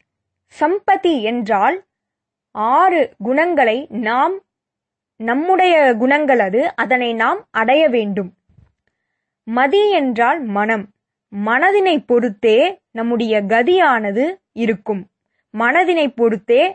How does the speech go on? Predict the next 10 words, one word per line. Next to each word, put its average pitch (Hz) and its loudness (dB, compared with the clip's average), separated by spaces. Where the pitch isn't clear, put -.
நம்முடைய 226 -2
வாழ்க்கையின் 247 0
லட்சியம் 240 0
இருக்கும். 214 -4
அந்த 330 0
மனதின் 294 0
லட்சியத்தை 269 0
பொறுத்தே 220 0
வாழ்க்கை 285 0
முறையானது 240 0